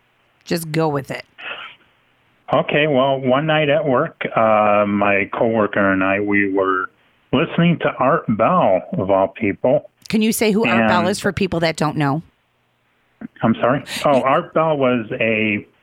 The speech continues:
Speaker 2: paral-, paranormal ghost hunter. Uh, you know, he kinda just would talk about that all the time.
Speaker 1: Mm-hmm.
Speaker 2: You know, Area fifty-one
Speaker 1: Right.
Speaker 2: themes and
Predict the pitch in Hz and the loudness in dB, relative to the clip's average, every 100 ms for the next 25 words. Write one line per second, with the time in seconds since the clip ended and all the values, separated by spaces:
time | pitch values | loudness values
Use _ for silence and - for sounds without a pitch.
0 | _ - 110 143 165 180 165 - _ _ | _ -2 0 2 0 0 -2 -6 _ _
1 | - 120 127 139 120 127 151 165 160 156 | -4 0 0 2 2 2 2 0 2 2
2 | - _ _ _ _ _ _ _ - 110 | 0 _ _ _ _ _ _ _ 0 0
3 | 123 - 131 123 127 127 127 127 123 117 | 0 -2 0 2 4 2 2 2 2 -2
4 | - _ _ _ _ _ _ - 101 95 | -8 _ _ _ _ _ _ -6 -2 0
5 | 92 90 90 87 87 87 98 _ _ _ | 2 2 2 2 0 -2 -8 _ _ _
6 | _ _ _ _ _ _ _ _ _ _ | _ _ _ _ _ _ _ _ _ _
7 | _ 127 110 101 101 - - _ - 131 | _ -2 0 2 0 -2 -14 _ -6 -2
8 | 117 107 95 120 - - 127 - 110 - | 2 0 0 -4 -4 -4 -2 0 -2 -2
9 | 110 110 110 113 104 104 95 - 117 113 | 0 0 0 0 2 2 0 -2 0 0
10 | 110 107 160 190 _ _ - 113 104 110 | 0 0 -2 -6 _ _ -4 0 0 2
11 | 104 104 104 101 - 110 107 95 107 104 | 0 0 0 0 -2 -2 -2 2 2 2
12 | 104 - 113 110 107 104 92 92 90 | 0 -2 -2 0 0 0 0 0 0